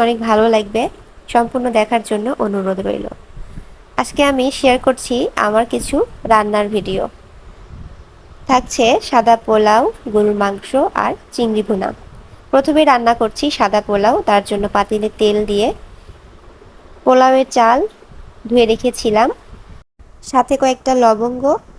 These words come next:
আর গোলমরিচ দিয়ে সামান্য একটু লবণ দিলাম স্বাদ মতো। এরপরে দিলাম আদা, রসুন, জিরা বাটা, তেজপাতা, দারচিনি, সাদা এলাচ, কালো এলাচ।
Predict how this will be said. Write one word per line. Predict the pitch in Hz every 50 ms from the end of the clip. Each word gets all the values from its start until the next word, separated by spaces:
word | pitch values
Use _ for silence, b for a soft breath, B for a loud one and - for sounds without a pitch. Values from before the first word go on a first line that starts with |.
| - - - - -
আর | - 226 220 214 214
গোলমরিচ | 208 208 220 220 220 220 233 240 240 262 247 240 -
দিয়ে | - 214 208 214 247 392 - - _ - - - - - - - - - - - _ _ - -
সামান্য | - 277 240 240 254 262 262 277
একটু | 262 - - 277 269
লবণ | 254 240 226 208 233 240 233
দিলাম | 226 220 208 214 226 269 339 -
স্বাদ | - - 214 202 - 214
মতো। | 208 196 - - 226 285 - - - - - - - - _ _ _ - - _ - -
এরপরে | - 254 247 - 269 262 269
দিলাম | 240 240 240 220 220 226 269 370 - - - - - - - - - -
আদা, | 214 214 214 226
রসুন, | 220 214 214 220 - - 247 247 254 277 - -
জিরা | - 226 220 208 214
বাটা, | 214 220 202 202 - - 254 381 - - - - - _ _ _ _
তেজপাতা, | - 254 262 - - - 262 262 - 269 269
দারচিনি, | 233 240 226 220 214 - - 247 247 233 233 254 285 370 - - - -
সাদা | - - 240 214 208 226 220
এলাচ, | 220 220 220 226 - 403 - - -
কালো | - 214 196 196 190 190
এলাচ। | - - - - -